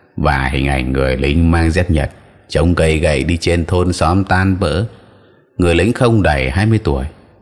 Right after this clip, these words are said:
em bị thương, chỉ còn tiếng nói về hình ảnh đó đè nặng ở đỉnh đầu. Tay tôi run và nặng khi viết những dòng chữ vô nghĩa này. Quả bom chiến lược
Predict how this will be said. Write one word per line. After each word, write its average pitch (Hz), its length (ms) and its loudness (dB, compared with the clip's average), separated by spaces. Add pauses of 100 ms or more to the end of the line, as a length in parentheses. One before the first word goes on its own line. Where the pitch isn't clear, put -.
(200)
em 76 260 0
bị 65 260 0
thương, 85 340 0 (600)
chỉ 76 160 -2
còn 67 280 0
tiếng 76 240 0
nói 78 240 2
về 87 140 0
hình 69 200 0
ảnh 65 280 -2
đó 76 260 2
đè 76 280 0
nặng 67 240 -2
ở 69 100 -2
đỉnh 65 240 -2
đầu. 65 320 -2 (800)
Tay 76 160 0
tôi 76 140 0
run 78 280 0 (240)
và 73 300 -2
nặng 69 320 -2
khi 82 260 0
viết 85 220 -2
những 95 140 -2
dòng 69 300 -2
chữ - 220 -4
vô 85 220 0
nghĩa 85 220 -2
này. 76 280 -4 (1600)
Quả 73 220 0
bom 104 280 2
chiến 104 200 0
lược 98 340 0